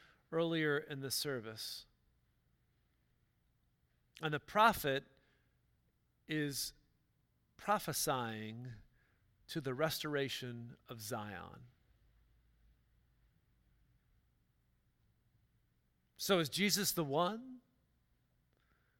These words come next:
He doesn't even need to say it. Just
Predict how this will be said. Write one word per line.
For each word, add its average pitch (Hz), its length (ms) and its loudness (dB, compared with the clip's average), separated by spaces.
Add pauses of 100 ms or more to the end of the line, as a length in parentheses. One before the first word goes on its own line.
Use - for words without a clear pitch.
(920)
He 160 100 -4
doesn't 160 480 2
even 147 320 -2
need 147 220 -6
to 120 80 -8
say - 320 -6
it. - 140 -6 (2250)
Just - 420 2